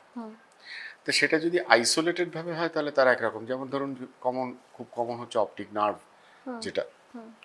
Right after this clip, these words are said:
Speaker 2: আমাদের চোখের সিগন্যালটা ব্রেনে নিয়ে যাচ্ছে, সেই নার্ভটা যখন অ্যাফেক্টেড হয় তো পেশেন্টের ভিশন প্রবলেম হঠাৎ করে হতে পারে, মানে
Speaker 1: হুম।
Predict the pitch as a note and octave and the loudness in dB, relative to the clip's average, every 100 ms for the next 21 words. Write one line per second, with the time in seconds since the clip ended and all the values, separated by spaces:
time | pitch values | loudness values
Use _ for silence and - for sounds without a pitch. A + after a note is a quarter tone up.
0 | - A2+ G#2+ - - A#2 A2+ A#2 - - | 2 2 4 0 0 -2 2 0 -2 -10
1 | - C3 A2+ A#2 A#2 A2+ A2 A2 G#2+ G2+ | -4 -2 2 2 2 2 2 2 -2 -4
2 | F#2+ F2+ - D3+ C3+ A#2+ A#2 A#2 B2+ A#2 | -4 -4 -4 -4 -2 2 2 2 2 0
3 | G#2 F#2+ F2 - F2+ G#2 E3 D#3+ D#3 C#3+ | -2 -6 -10 -14 -4 0 0 -2 -6 -6
4 | C3 B2 A#2+ - - - - - G2 G#2+ | -6 -6 -8 -8 -20 -20 -20 -6 0 4
5 | A2 A#2 A2 - - _ - A2 A2 A#2+ | 4 2 0 -14 -20 _ 6 6 6 6
6 | F3 F3 E3+ D#3+ C3 G#2 D#2 - G2+ A2+ | 6 6 6 6 4 0 -4 -6 -2 2
7 | G#2+ | 0